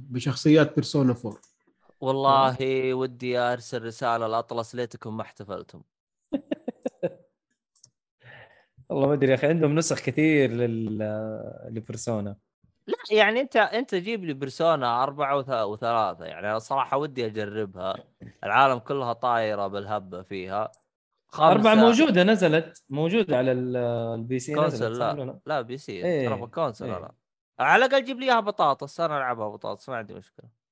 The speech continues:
Speaker 3: مم، صح. بطاطس، آه.
Speaker 1: والناس، أعتقد إنه في خبر كان إنه نازل على منصة ثانية غير البي سي، بس والله مش متأكد فين بالضبط. ما علينا. آه، الخبر اللي بعده.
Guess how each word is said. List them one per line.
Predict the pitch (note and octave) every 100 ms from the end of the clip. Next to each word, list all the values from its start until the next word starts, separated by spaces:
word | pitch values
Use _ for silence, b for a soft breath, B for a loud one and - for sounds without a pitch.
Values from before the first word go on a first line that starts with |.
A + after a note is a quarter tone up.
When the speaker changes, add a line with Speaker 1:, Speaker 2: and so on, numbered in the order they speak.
| _ _ -
Speaker 3:
مم، | B2+ - _ _ -
صح. | C3 - _ _ _ _ _ -
بطاطس، | C3 B2 - A2+
آه. |
Speaker 1:
والناس، | G#2+ F3 C#3 F3 F3+ - -
أعتقد | B2+ C3 C#4+
إنه | G#3+ E3
في | D#3+ G3+
خبر | - F3 B2+ A2+ - _ _ _ -
كان | C#3 A#2+ G#2
إنه | A2 A#2
نازل | B2 A#2+ G#2+ G2+ F#2+ F#2 F#2 _ _ _ _
على | F2 A#2
منصة | B2+ B2+ - A2
ثانية | A#2 G#2
غير | G2 G#2+
البي | F#2+ - F#2+
سي، | A2 G2+ _ _ _
بس | -
والله | B2 B2+
مش | A#2+ B2+
متأكد | A2+ A2 - G#2+
فين | - G2
بالضبط. | F#2 G2 - _ _ _ _ _ _ _ _
ما | F3+
علينا. | A#2 A2 D3+ b b b b b b _ _ _ -
آه، | C3 B2+ B2 B2 B2
الخبر | A#2+ A#2+ - B2+ B2 A2
اللي | G#2 G#2
بعده. | B2+ C3 A#2 C#3+ D3